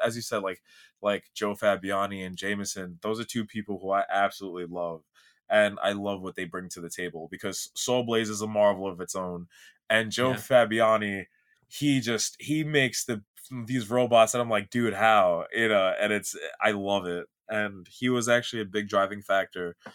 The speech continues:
Speaker 1: on Pain Train V one, and I can never thank him enough.
Speaker 2: Yeah. Um, we've got some good questions here from Ryder Leangle.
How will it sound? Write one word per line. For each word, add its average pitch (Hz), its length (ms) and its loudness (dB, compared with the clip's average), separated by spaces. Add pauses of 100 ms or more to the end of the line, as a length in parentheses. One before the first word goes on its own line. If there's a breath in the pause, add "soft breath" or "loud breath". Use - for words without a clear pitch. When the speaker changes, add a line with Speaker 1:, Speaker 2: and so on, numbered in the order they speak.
(260 loud breath)
Speaker 1:
on 92 280 -2
Pain 98 260 -4
Train 95 320 -6
V 95 140 -4
one, 87 420 -4
and 95 100 -2
I 92 80 0
can 98 140 -14
never 87 180 -4
thank 87 240 -6
him 85 80 -10
enough. 85 420 -10 (880)
Speaker 2:
Yeah. 107 240 -2 (880 loud breath)
Um, 151 440 0
we've 175 100 -12
got 262 160 -2
some 214 140 -2
good 190 160 2
questions 170 360 -6
here 147 360 -2
from 117 220 -6
Ryder 135 340 2
Leangle. 123 840 -2